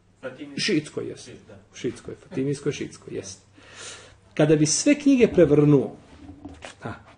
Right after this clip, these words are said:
Speaker 2: sve knjige kada bi prevrnuo i tražio prva tri stoljeća da je neko došao i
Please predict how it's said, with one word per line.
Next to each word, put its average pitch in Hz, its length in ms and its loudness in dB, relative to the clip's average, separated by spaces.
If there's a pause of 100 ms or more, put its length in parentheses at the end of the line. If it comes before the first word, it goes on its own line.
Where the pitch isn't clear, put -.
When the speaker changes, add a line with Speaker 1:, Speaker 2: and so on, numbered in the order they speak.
(100)
Speaker 2:
sve - 200 2
knjige 202 280 0
kada 135 200 0
bi 123 120 0
prevrnuo 120 520 -6 (760)
i - 120 -8
tražio 165 340 4
prva 160 260 0
tri 165 160 0
stoljeća 156 380 -2
da 135 100 0
je 131 60 -2
neko 147 220 -4
došao 135 560 -2 (100)
i 131 100 -4